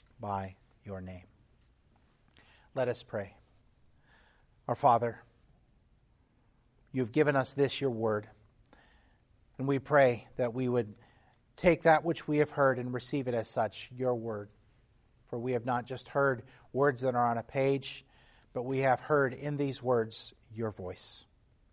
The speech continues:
And so we pray we would receive it as such. We ask, O Father, that you would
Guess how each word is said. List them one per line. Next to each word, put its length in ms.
And 100
so 160
we 160
pray 260
we 200
would 140
receive 400
it 80
as 100
such. 500
We 180
ask, 280
O 100
Father, 500
that 100
you 200
would 180